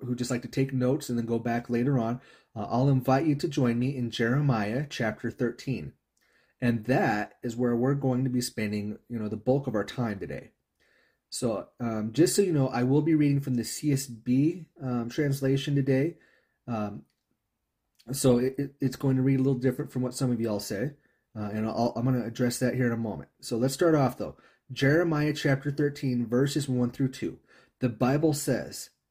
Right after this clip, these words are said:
"This is what the Lord said to me. Go and buy yourself a linen undergarment and put it on, but do not put it in water."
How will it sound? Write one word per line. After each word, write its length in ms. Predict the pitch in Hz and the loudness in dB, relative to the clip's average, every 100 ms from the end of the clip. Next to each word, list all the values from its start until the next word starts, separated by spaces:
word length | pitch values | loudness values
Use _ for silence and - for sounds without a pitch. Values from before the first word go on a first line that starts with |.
| _ _ _ | _ _ _
"This 400 | 175 143 254 240 | -16 2 2 4
is 140 | 247 | 2
what 160 | 190 180 | 2 2
the 80 | 160 | 4
Lord 260 | 143 139 | 4 4
said 240 | 139 120 107 | 0 -6 -6
to 80 | 107 | -12
me. 200 | 90 - _ _ _ _ _ _ _ 123 | -14 -18 _ _ _ _ _ _ _ 2
Go 260 | 147 214 | 4 4
and 160 | 269 170 | 2 0
buy 200 | 156 151 | 0 2
yourself 420 | 160 143 143 127 | 2 2 0 -2
a 80 | - | -2
linen 500 | 110 110 139 156 139 | -4 0 0 0 -2
undergarment 680 | - 120 120 113 92 90 95 _ _ _ _ _ _ _ | -2 0 0 -2 -6 -6 -12 _ _ _ _ _ _ _
and 180 | 117 - | -10 -4
put 200 | 147 139 | 2 4
it 100 | 110 | 2
on, 260 | 95 69 _ _ _ _ _ _ _ _ _ _ _ | -4 -10 _ _ _ _ _ _ _ _ _ _ _
but 240 | 147 143 120 | 2 2 4
do 180 | 131 | 4
not 460 | 135 131 196 127 - | 4 4 0 -2 -2
put 140 | - | 0
it 100 | 139 | 2
in 140 | 139 131 | 4 2
water." 340 | 131 117 - | 2 -2 -6